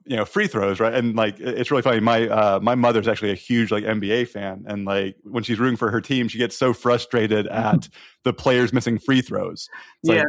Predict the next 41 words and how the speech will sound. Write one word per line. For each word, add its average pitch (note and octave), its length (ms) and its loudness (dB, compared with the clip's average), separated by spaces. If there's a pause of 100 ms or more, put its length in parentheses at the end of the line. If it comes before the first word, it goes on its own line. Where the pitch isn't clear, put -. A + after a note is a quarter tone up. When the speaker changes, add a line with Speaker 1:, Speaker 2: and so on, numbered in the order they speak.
Speaker 2:
tell D#3+ 120 4
me D3+ 40 2
about C#3+ 120 2
Speaker 1:
"Don't D3+ 100 4
Speaker 2:
it. F3+ 100 0
Speaker 1:
you F#3 140 4
practice D#3 420 0
that E3+ 220 4
enough? D3 320 2
Like, B2+ 180 0
can't D#3 260 0
you E3 80 2
just D3 380 0
make A#2+ 440 2
that C3 260 2
shot?" B2+ 400 2 (240)
And A2+ 80 -4
it's G#2 60 -4
like, C3 260 0
"Well, A#3+ 120 4
yeah, A#3 320 4
except C3+ 280 2
for C#3+ 120 4
when C3 200 2
all C#3 280 6
the C#3 140 2
variants B2 480 2
happen, A2 460 0
and, A2+ 360 -4
you C3 100 -2
know, B2+ 260 -2
you C#3+ 160 2
will D3+ 200 4
miss F#3 240 0
every A2 200 2
once G#2 260 -2
in - 80 -2
a - 40 0
while. E3+ 300 4
It's F#3 360 4
Speaker 2:
Yeah. F#3+ 180 2